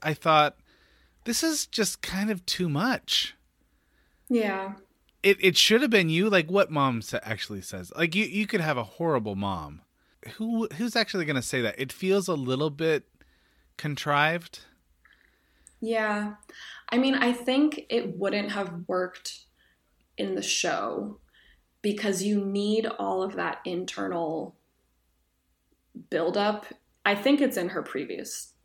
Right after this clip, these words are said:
Speaker 2: in, in the chapter prior to this, where she has a lot of internal thoughts about the fact that Ned not only sired a bastard, but that he then brought him home for all
Speaker 1: Right.
Speaker 2: the world to see.
Speaker 1: Right.
Speaker 2: Um, and that that was, like, a special kind of humiliation that she had to endure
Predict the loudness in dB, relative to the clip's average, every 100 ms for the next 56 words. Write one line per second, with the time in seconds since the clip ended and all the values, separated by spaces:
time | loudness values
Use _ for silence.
0 | _ _ -4 -4 -2 -2 0 2 0 0
1 | -10 -4 -2 -2 -6 -8 -8 -8 -2 0
2 | 0 -2 -2 0 0 -2 -2 -4 -4 -6
3 | -4 -4 -4 -6 -4 -6 -8 -12 _ 2
4 | 4 4 0 -4 -8 -6 -8 -4 -2 -2
5 | -6 -10 -8 -6 -6 -10 -6 -4 -4 -8
6 | _ _ _ _ -6 -4 -4 -4 -2 0
7 | 0 -2 -2 -4 -6 -16 _ -6 -2 -2
8 | -4 -4 -4 -4 -4 -8 -6 -6 -6 -4
9 | -6 -6 -8 -6 -8 -8 -8 -8 -6 -8
10 | -8 -6 -4 -4 -4 -6 -4 -2 -2 -6
11 | -10 -8 -8 -10 -12 -14 _ -20 -18 -10
12 | -4 -4 -6 -10 -6 -2 0 0 0 -2
13 | -2 -6 -6 -4 -6 -6 -8 -8 -8 -6
14 | -8 -8 -8 -8 -8 -8 -8 -8 -10 -6
15 | -6 -6 -6 -6 -6 -4 -4 -4 -4 -4
16 | -4 -4 -2 -2 -2